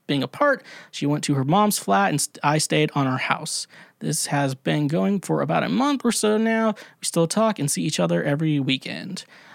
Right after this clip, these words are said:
But last night, she told me she had something important to tell me. Turns out that four months ago, she met a guy and that she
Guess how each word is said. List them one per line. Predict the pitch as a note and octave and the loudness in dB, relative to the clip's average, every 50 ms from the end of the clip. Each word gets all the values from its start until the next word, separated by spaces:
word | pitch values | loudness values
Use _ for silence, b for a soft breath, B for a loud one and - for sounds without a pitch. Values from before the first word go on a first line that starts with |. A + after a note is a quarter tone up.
| B B B _ | B B B _
But | - D3+ D3 C#3+ - - _ _ | -2 0 0 0 -2 -6 _ _
last | - G#3 F#3+ A3 B3 B3+ B3 - - | -10 -2 0 2 2 2 2 0 0
night, | G#3+ A#3 B3+ C4 C4 C4 - - - | 0 2 2 2 2 0 0 -2 -2
she | - - G3+ G#3 | 0 0 0 0
told | F#3+ - A#3 A3+ A#3 | 2 2 2 2 4
me | A#3 A3+ | 4 2
she | G#3+ - A3 | 2 2 0
had | G3+ F#3 | 0 0
something | - G3+ G3 F#3+ F#3 F3 | 2 2 2 2 2 2
important | D#3+ - F#3 - E3+ E3+ | 0 0 -2 -2 -4 -4
to | |
tell | - - F3+ F3+ D#3+ | -2 0 2 2 2
me. | D#3 D#3+ E3+ | 4 2 2
Turns | E3 - F3 E3+ E3 | 2 2 0 0 0
out | F3 D3 D#3+ F3 - | 2 0 0 2 0
that | - - - | 0 -2 0
four | - F#3 F#3+ G3 | 0 0 2 2
months | F#3+ F#3+ G3+ - | 2 2 2 0
ago, | F#3 F3 F#3 F#3 F#3 | 0 2 2 2 2
she | E3 - D3+ | 2 2 2
met | D3 D#3+ E3 - D3+ | 2 2 0 0 -2
a | D3+ C#3 | -2 -2
guy | B2 - - F#3 G3+ G#3+ G#3+ A3 A3 A3 G#3+ B B B B B B B _ _ _ _ _ - - | -2 0 2 2 4 4 4 4 2 0 -2 B B B B B B B _ _ _ _ _ -4 0
and | D#3+ D#3+ D#3+ D#3+ D#3 D3 | 2 2 4 2 2 2
that | D3+ C#3 C3 - - | 2 0 0 0 -2
she | - - F3+ E3 D#3+ D#3 | -4 -4 -2 -2 -2 -4